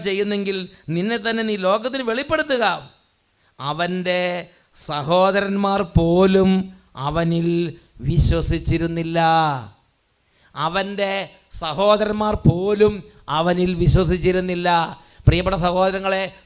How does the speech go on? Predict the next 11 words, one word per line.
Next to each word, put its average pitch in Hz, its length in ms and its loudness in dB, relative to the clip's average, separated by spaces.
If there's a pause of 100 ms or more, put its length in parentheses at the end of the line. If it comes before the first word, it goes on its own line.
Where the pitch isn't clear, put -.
(100)
നിങ്ങളെപ്പോഴും 196 680 -4
പള്ളിയിൽ 185 260 -4
കൂടെ 202 180 0
കയറി 190 300 -2
ഇറങ്ങി 190 240 -6
നടക്കുന്നവരാണെങ്കിലും 180 840 -4 (380)
നിങ്ങളിൽ 170 280 -6 (100)
കുറേ 185 260 0 (180)
പേർക്ക് 175 380 -2 (500)
പള്ളിയിലെ 165 500 -8 (300)
കുർബാനയോ 175 600 -4